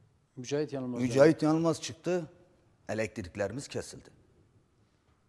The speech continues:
Speaker 2: Elektriklerimiz kesiliyordu da. Bunu,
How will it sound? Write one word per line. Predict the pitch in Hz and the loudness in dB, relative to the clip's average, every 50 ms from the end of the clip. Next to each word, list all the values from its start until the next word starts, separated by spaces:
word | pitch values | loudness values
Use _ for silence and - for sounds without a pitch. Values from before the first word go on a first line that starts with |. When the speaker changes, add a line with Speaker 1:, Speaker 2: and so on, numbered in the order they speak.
| _ _ _ _ _ _ _ _ - - - - - - _ _ - _ _ _ _ _ _ _ | _ _ _ _ _ _ _ _ -20 -20 -20 -20 -20 -20 _ _ -20 _ _ _ _ _ _ _
Speaker 2:
Elektriklerimiz | 95 95 104 - - 117 113 151 170 196 226 240 247 - | -4 -4 -4 -4 -8 -8 -6 -4 -2 0 0 0 -2 0
kesiliyordu | - 254 262 - - 220 208 151 110 95 98 98 | 0 0 0 0 0 0 2 2 0 -2 -4 -4
da. | 156 202 214 233 165 104 | -4 -4 -4 -6 -6 -4
Bunu, | 110 120 127 123 - | -2 -2 -2 -2 -2